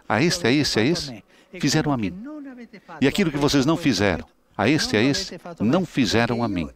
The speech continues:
Speaker 2: io ero lì.
Speaker 1: Porque eu estava ali.
Speaker 2: Che Gesù ci insegna
Speaker 1: Jesus
Speaker 2: questa
Speaker 1: nos
Speaker 2: logica.
Speaker 1: ensina essa
Speaker 2: Questa
Speaker 1: lógica,
Speaker 2: logica della
Speaker 1: essa lógica da
Speaker 2: prossimità,
Speaker 1: proximidade,
Speaker 2: dell'avvicinarsi
Speaker 1: da
Speaker 2: a Lui
Speaker 1: aproximar-se
Speaker 2: con
Speaker 1: dele
Speaker 2: amore
Speaker 1: com amor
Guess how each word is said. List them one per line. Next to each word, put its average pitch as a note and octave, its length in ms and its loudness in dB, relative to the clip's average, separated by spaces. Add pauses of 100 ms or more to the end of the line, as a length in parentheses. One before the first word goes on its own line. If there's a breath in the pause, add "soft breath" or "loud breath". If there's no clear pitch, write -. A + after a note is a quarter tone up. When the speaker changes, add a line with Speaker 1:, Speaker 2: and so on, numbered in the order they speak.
Speaker 2:
io A#3 220 -12
ero C4+ 160 -12
lì. G#3 180 -12
Speaker 1:
Porque A2+ 440 -2 (920)
eu B2+ 140 0
estava B2 340 -4
ali. G2+ 240 -10 (1300)
Speaker 2:
Che C#3 100 -18
Gesù D3 500 -14 (440)
ci - 160 -8
insegna C#3 480 -4
Speaker 1:
Jesus A2 320 2 (100)
Speaker 2:
questa - 100 -8
Speaker 1:
nos F2+ 140 -4
Speaker 2:
logica. F#2 60 -6
Speaker 1:
ensina F2+ 480 -6 (240)
essa - 280 0
Speaker 2:
Questa - 0 -
Speaker 1:
lógica, - 360 -10
Speaker 2:
logica - 340 -14
della - 140 -4
Speaker 1:
essa - 160 0
lógica F#2+ 460 -2 (120)
da G#2+ 160 2
Speaker 2:
prossimità, - 80 -14
Speaker 1:
proximidade, G2+ 960 -2 (100)
Speaker 2:
dell'avvicinarsi F3 840 -14
Speaker 1:
da E3 100 0 (180)
Speaker 2:
a D3 140 -16
Lui D#3+ 520 -12 (120)
Speaker 1:
aproximar-se - 760 -4
Speaker 2:
con D3 180 -8
Speaker 1:
dele - 140 -2
Speaker 2:
amore E3+ 300 -10
Speaker 1:
com A2 240 0
amor D#2+ 420 -6